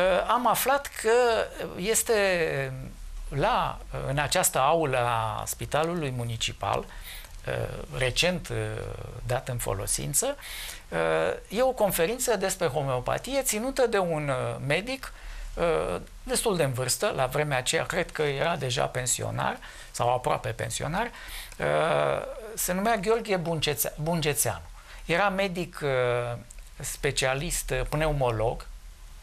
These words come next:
și făcuse cursuri de homo-, homeopatie în Franța. Dar pentru că în perioada comunistă homeopatia nu era agreată, cel puțin până foarte târziu, uh,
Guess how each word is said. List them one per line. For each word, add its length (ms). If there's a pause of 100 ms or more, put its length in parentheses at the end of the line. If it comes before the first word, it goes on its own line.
(360)
și 360
făcuse 960
cursuri 400
de 100
homo-, 400 (140)
homeopatie 640
în 60
Franța. 380 (560)
Dar 220
pentru 340
că 160
în 100
perioada 760
comunistă 640 (580)
homeopatia 800
nu 160
era 580
agreată, 760 (400)
cel 180
puțin 320
până 320
foarte 300
târziu, 480 (500)
uh, 800